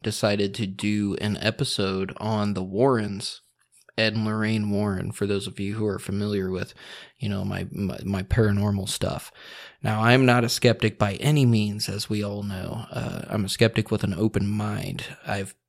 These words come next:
been through paranormal experiences myself. I grew up in a fucking house where shit happened. So I'm not a, a, you know, a non-believer.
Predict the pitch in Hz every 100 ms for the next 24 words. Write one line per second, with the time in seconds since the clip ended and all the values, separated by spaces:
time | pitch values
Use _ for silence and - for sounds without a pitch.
0 | - 139 117 117 95 104 - 110 104 117
1 | 107 107 113 113 104 - 113 113 110 110
2 | 101 101 - 135 139 135 104 107 101 -
3 | 95 - 110 95 104 104 104 - - 123
4 | - 120 113 127 131 - 139 - - -
5 | - - 113 104 110 113 - - 107 98
6 | 98 98 123 147 - - 101 104 98 95
7 | 98 101 95 95 98 90 87 95 104 -
8 | 120